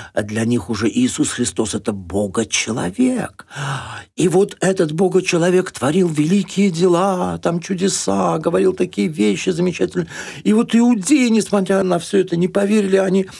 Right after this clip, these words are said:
остались врагами его, они его предали на смерть, они кричали: «Распни!» Вот это непонятно, вот как это объяснить? Э, дело в том, что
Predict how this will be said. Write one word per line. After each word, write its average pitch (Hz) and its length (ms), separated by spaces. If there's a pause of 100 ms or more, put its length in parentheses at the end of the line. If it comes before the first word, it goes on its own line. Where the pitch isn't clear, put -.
(140)
остались 175 480
врагами 190 580
его, 180 300
они 180 160
его 185 160
предали 185 400
на 185 180
смерть, 190 360
они 170 140
кричали: 165 340
«Распни!» 185 420 (240)
Вот 131 320
это 190 420
непонятно, 147 920
вот 127 200 (140)
как 196 540
это 120 420
объяснить? 104 960 (2000)
Э, 143 520 (760)
дело 165 480
в - 80
том, 190 240
что 170 540